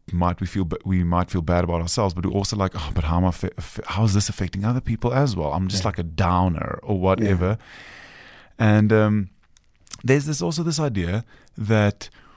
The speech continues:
Speaker 1: I think there's a, there's a v-, uh, there's a, there's this idea, and it might be a misconception, that vulnerability, and that, this is something I am keen on talking about a lot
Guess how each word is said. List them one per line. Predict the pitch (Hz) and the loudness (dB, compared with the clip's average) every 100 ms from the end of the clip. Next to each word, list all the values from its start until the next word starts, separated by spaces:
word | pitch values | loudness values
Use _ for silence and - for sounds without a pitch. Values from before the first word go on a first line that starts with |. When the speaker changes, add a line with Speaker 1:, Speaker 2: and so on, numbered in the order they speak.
| - _ _ _ _ - _ _ - | -20 _ _ _ _ -20 _ _ -4
Speaker 1:
I | - | -2
think | 151 143 | 0 0
there's | 120 | 0
a, | 117 | -2
there's | 95 101 | 2 2
a | 101 | 2
v-, | 78 78 - | -2 -6 -2
uh, | 104 | 2
there's | 110 110 | 2 2
a, | |
there's | 98 104 | 2 2
this | 107 - | 2 0
idea, | 113 92 80 117 95 | 0 2 2 4 4
and | 92 | 2
it | 92 | 2
might | 95 107 | 2 2
be | |
a | 107 | 2
misconception, | 92 - 104 87 101 - 85 82 | 2 0 -2 0 -2 -2 -4 -4
that | 80 90 | -4 -4
vulnerability, | 85 92 92 87 92 101 - 92 - - | 0 2 4 2 4 4 2 -4 -6 0
and | 107 | 4
that, | 156 151 | 4 4
this | 160 | 0
is | 240 | 2
something | 185 151 123 | 2 0 2
I | 120 123 120 - | 6 6 6 0
am | 117 113 101 - - | -4 -2 -4 -8 -10
keen | - 139 135 | -2 0 0
on | - 117 110 104 92 - | 0 2 4 2 -2 2
talking | 127 110 107 | 2 4 2
about | 92 90 | 2 2
a | |
lot | 76 69 131 - | 0 -2 -2 -4